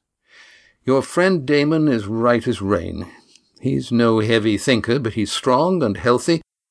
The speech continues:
and Sarah tells me that he's, well, never mind. You'll find out soon enough."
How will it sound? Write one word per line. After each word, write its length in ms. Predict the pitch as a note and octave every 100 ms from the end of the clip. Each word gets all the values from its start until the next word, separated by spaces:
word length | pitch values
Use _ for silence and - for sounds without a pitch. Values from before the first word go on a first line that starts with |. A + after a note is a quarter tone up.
| _
and 140 | A#2 A2
Sarah 400 | D3 C3+ C3+ B2+
tells 340 | C3+ B2 A#2
me 120 | B2
that 180 | A2 A2
he's, 480 | C3 A2+ G#2 - -
well, 560 | - B2 A2 G#2 G#2 - -
never 200 | F#2 E2+
mind. 280 | F2 D#2 - _
You'll 140 | E3
find 300 | E3 C#3 D3+
out 240 | G2+ F#2+ -
soon 200 | - G2
enough." 340 | F#2 D#2+ -